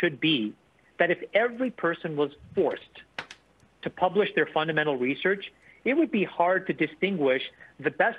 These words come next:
version of research from Wall Street bets, bets and the best version of research from a hedge fund. They don't have an edge. And this is what you're exposing, is that that edge is gone. And now all of a sudden, you know, retail can be on the same footing and they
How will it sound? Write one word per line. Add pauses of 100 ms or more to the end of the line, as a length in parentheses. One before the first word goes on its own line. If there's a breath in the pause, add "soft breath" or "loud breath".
version
of
research
from
Wall
Street
bets, (300)
bets (100)
and
the
best
version
of
research
from
a
hedge
fund. (400 loud breath)
They
don't
have
an
edge. (880)
And
this
is
what
you're
exposing,
is
that
that
edge
is
gone.
And
now
all
of
a
sudden, (380 loud breath)
you
know,
retail
can
be
on
the
same
footing
and
they